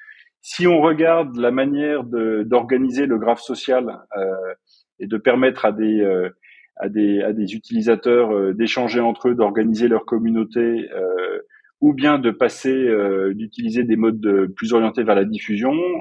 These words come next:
euh, euh, je pense que la, la, les positions sont là, sont là aussi établies pour, euh, pour un certain temps. En tout cas, il y a, il y a, il y a plus de, de grands changements de paradigme à attendre.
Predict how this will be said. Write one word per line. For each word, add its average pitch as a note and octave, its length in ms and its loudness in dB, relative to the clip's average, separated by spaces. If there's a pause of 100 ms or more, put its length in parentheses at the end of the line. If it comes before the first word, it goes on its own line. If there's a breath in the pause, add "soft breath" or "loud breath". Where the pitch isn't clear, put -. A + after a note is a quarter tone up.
(100)
euh, G2+ 480 0 (540 loud breath)
euh, - 40 -12 (220)
je - 140 -12
pense C#3 260 -2
que - 80 -2
la, G2+ 320 4
la, F#2+ 300 2
les G#2 140 -2
positions A2 480 -6
sont A2+ 180 -6
là, G#2+ 240 0
sont A2+ 160 -6
là G#2+ 120 4
aussi G#2+ 240 0
établies A#2+ 340 -2
pour, G#2 260 -2
euh, F#2+ 100 0
pour A2 180 -4
un A2 40 0
certain B2+ 260 -2
temps. D#3 140 2
En B2 40 4
tout - 120 -14
cas, D#3 100 4
il C#3+ 80 2
y B2 60 6
a, A2 40 4
il - 140 -18
y B2+ 40 2
a, A#2 60 0
il - 120 -4
y - 20 6
a E3 60 0
plus D#3+ 280 -14
de, A2+ 320 0
de A2 100 -4
grands G#2 380 0
changements C#3+ 360 -4
de - 80 -10
paradigme A2+ 400 0
à G2+ 120 0
attendre. - 440 -6